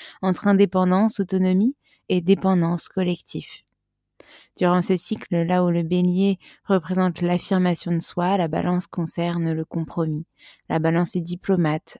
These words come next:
axée sur l'égalité et l'impartialité.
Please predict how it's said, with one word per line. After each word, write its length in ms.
axée 380
sur 320
l'égalité 920
et 40
l'impartialité. 880